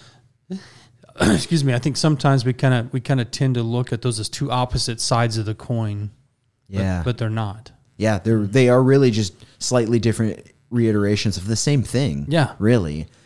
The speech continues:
Speaker 1: Right.
Speaker 2: And, um, so with, anyway,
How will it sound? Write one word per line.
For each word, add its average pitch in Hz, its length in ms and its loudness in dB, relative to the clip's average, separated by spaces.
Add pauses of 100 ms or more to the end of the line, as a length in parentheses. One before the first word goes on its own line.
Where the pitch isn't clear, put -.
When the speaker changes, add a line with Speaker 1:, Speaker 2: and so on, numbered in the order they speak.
(480)
Speaker 1:
Right. 104 100 0
Speaker 2:
And, 90 320 -2
um, 90 260 -4
so 92 260 -2
with, 92 280 -6 (420)
anyway, 98 360 -2